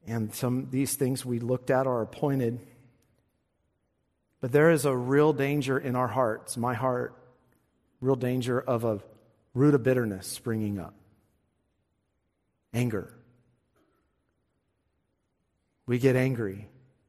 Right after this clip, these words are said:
We're bitter at life circumstances. We're bitter that this thing has happened. We're bitter at God. We're angry at God, deep down. And that bitterness spreads. It's like a cancer. And it spreads disloyalty.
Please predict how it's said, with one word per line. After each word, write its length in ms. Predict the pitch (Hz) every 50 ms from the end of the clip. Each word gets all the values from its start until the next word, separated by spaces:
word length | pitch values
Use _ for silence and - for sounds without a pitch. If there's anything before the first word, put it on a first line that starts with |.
| _ _ _ _
We're 120 | - 127 135
bitter 360 | 113 98 139 143 139 143 143
at 80 | 147 151
life 200 | 131 131 131 -
circumstances. 720 | - - 135 127 - 135 - - 143 127 117 - 113 107
We're 140 | 113 135 127
bitter 320 | 104 104 139 139 143 139
that 160 | 123 135 -
this 160 | - 127 - -
thing 160 | - 127 127
has 140 | 123 113 -
happened. 340 | 127 117 123 - 120 107
We're 120 | 117 131 127
bitter 380 | 107 101 143 147 156 147 147
at 100 | 147 147
God. 440 | - 123 110 110 110 107 107 104 98 - - - - -
We're 80 | 127
angry 420 | - 127 123 127 127 123 117 107 98
at 80 | -
God, 340 | - 104 92 87 87 - - - - _ _ _ _ _ _ _ _ _ _ _
deep 200 | - 120 110 -
down. 340 | - 139 101 95 87 82 80 - - _ _ _ _ _ _ _ _ _ _ _ _ _ _ _ _ _ _ _ _ _ _ _ _ _ _ _ _ _ _ _ _ _ _ _ _ _ _ _ _ _ _ _ _ _ -
And 140 | 127 120
that 280 | 131 151 - - 143 110
bitterness 480 | 139 143 143 147 151 143 123 113 101 -
spreads. 880 | - - - - - 104 101 95 90 85 87 90 - - - - - _ _
It's 100 | - -
like 120 | 101 - -
a 40 |
cancer. 540 | - - - - 104 98 92 - - - - - _ _ _ _ _ _ _ _ _ _ _ _ _ _ _ _ _ _ _ _ _ _ _ _ -
And 120 | 135 120
it 80 | 135 -
spreads 460 | - - - - 156 143 143 120 117
disloyalty. 960 | 113 135 139 - - - 123 127 131 127 123 120 110 - - 101 - -